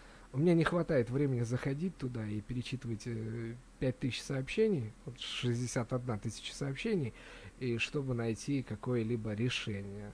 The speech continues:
А вопросы, какими бывают вопросы? Вопросы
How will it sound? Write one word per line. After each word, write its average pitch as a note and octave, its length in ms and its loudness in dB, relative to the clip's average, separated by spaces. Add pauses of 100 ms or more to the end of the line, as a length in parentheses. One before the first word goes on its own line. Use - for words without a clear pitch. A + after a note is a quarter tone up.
(120)
А C3 120 0
вопросы, F#3+ 560 6
какими E3+ 400 -2
бывают C#3+ 320 2
вопросы? C3+ 420 -4
Вопросы F#3 580 0